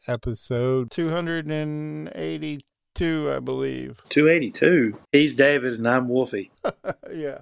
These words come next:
Speaker 2: <laughs> Just in case you didn't know or realize who you were listening to.
Speaker 1: Yeah,
Speaker 2: You're on
Speaker 1: yeah,
Speaker 2: the
Speaker 1: this is
Speaker 2: the podcast in his introduction there.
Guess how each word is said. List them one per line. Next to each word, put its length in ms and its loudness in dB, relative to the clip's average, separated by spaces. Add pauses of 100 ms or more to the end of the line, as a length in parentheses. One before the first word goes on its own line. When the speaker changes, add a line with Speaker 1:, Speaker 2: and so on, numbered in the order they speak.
(300)
Speaker 2:
<laughs> 640 0 (340)
Just 240 2
in 120 -2
case 260 4
you 60 -6
didn't 260 0
know 340 0
or 140 -2
realize 500 2
who 200 -6
you 200 -6
were 100 -8
listening 380 -6
to. 320 -6 (340)
Speaker 1:
Yeah, 200 -2
Speaker 2:
You're 140 -4
on 100 -4
Speaker 1:
yeah, 100 -2
Speaker 2:
the 40 -4
Speaker 1:
this 260 -4
is 260 -10 (220)
Speaker 2:
the 80 -10 (120)
podcast 600 0 (100)
in 80 -10
his 300 -4
introduction 840 -2
there. 320 -10